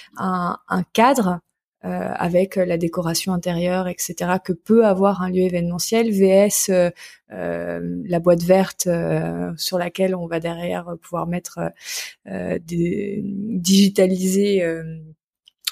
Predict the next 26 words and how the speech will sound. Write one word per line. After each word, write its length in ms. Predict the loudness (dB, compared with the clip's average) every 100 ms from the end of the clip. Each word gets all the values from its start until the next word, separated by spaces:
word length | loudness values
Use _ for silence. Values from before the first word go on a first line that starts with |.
| -2
les, 220 | 2 2
les 160 | 4 4
décors, 540 | 4 2 4 2 0 -12 -20 _ -6
euh, 300 | -4 -2 -2 0
ou, 340 | 2 4 6
euh, 280 | 6 6 6
est-ce 220 | 4 0
que 80 | -2
c'est 140 | 0
encore 240 | 0 0 0
anecdotique ? 800 | 2 2 2 0 0 -4 -6 -8
Est-ce 160 | -4 -2
que 80 | 0
t'as 140 | 2
un 120 | 4
ressenti 580 | 4 4 4 0 -2 -4
par 120 | -2
rapport 260 | -2 -2 -2
à 60 |
ça ? 140 | -2 -2
Est-ce 100 | -2
que 80 | -4
tu 140 | -2
penses 240 | 0 0
qu'un 200 | 0 2
lieu 400 | 4 6 6 6